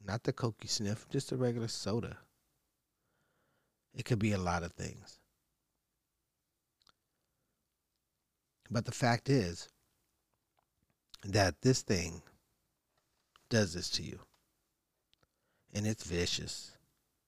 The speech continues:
It's vicious, it's vicious, it's vicious. But, you know, through time, you move on and, you know,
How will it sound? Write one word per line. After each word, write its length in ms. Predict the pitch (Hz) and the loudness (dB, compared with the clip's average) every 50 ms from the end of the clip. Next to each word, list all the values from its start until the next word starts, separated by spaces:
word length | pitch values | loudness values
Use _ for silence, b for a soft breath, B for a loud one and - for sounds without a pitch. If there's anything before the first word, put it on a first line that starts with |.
| _ _ _ _ _ _ _ _ _ _ _ | _ _ _ _ _ _ _ _ _ _ _
It's 180 | - 139 139 120 | -2 -2 0 0
vicious, 560 | 98 95 101 104 98 - - 87 92 - - | -2 -2 0 2 2 2 0 -2 -4 -8 -6
it's 200 | - 104 98 - | -6 -6 -6 -4
vicious, 440 | - 90 90 87 - - 98 - - | -2 -2 -2 -2 -2 -4 -6 -10 -12
it's 120 | 87 - | -12 -12
vicious. 580 | - - 90 87 - - - - - - - - _ _ _ _ _ _ _ _ _ _ _ _ _ _ _ _ _ _ _ _ _ _ _ _ _ _ _ _ _ _ _ _ _ _ _ _ _ _ _ _ _ _ _ _ _ _ _ _ _ _ _ _ _ _ _ _ _ _ _ _ _ _ - 120 | -8 -6 -6 -4 -4 -6 -8 -10 -12 -14 -16 -18 _ _ _ _ _ _ _ _ _ _ _ _ _ _ _ _ _ _ _ _ _ _ _ _ _ _ _ _ _ _ _ _ _ _ _ _ _ _ _ _ _ _ _ _ _ _ _ _ _ _ _ _ _ _ _ _ _ _ _ _ _ _ -12 -6
But, 500 | 117 123 147 156 147 - - - - - _ _ _ _ _ _ _ _ _ _ _ _ - | 0 6 8 8 8 8 6 -2 -10 -12 _ _ _ _ _ _ _ _ _ _ _ _ -10
you 140 | - 117 113 | -4 -2 0
know, 280 | 101 90 85 87 87 - _ _ _ _ _ _ _ _ _ _ _ _ _ _ _ _ _ _ _ _ _ - | 0 0 -2 -2 -6 -12 _ _ _ _ _ _ _ _ _ _ _ _ _ _ _ _ _ _ _ _ _ 0
through 160 | - 135 131 | 2 4 4
time, 500 | 120 - 123 101 95 95 95 98 98 87 - _ _ _ - | 4 6 6 6 6 4 2 0 -4 -10 -14 _ _ _ -8
you 160 | 98 110 104 | -6 -6 -6
move 260 | 92 107 107 101 92 | -6 -6 -8 -4 -2
on 320 | 95 92 92 92 92 90 | 0 0 0 0 -2 -4
and, 220 | 90 90 87 92 - - - - | -6 -8 -10 -12 -16 -20 -20 -12
you 140 | - 104 104 | -8 -6 -4
know, 260 | 104 92 85 87 90 | -4 -4 -4 -6 -8